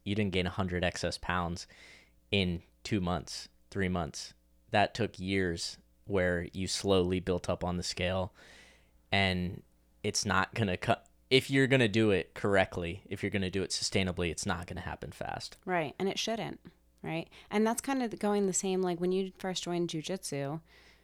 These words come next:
Speaker 2: you, did you expect that you were gonna be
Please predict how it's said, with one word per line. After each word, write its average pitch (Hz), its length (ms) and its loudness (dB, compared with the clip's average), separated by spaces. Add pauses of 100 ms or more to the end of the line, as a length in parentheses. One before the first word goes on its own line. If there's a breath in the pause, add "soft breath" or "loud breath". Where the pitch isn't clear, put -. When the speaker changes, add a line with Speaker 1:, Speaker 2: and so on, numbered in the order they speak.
(720 soft breath)
Speaker 2:
you, 185 560 2 (640)
did 180 180 2
you 226 140 2
expect 208 460 -2
that 196 140 -4
you 190 260 0
were 165 180 -4
gonna 170 240 0
be 156 380 -2